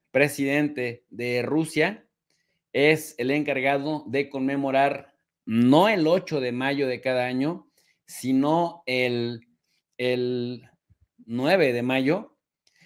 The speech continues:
y <clears throat> que finalmente, pues, Vladimir Putin,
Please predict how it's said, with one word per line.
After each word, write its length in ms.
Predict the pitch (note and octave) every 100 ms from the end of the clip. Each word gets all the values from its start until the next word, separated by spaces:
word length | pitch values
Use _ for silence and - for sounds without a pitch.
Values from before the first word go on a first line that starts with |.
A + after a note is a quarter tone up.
| _ _ _ _
y 380 | D3 E3+ - -
<clears throat> 1700 | C#3+ - D3+ C#3+ - - _ _ _ _ _ _ _ _ _ _ -
que 140 | B2
finalmente, 840 | C3 C#3 D3+ D#3 D#3 D#3 D#3 D3+ _ _ _
pues, 160 | B2+
Vladimir 380 | B2 C#3+ D#3 B2+
Putin, 600 | C3+ C#3+ D3+ D3+ C3+ -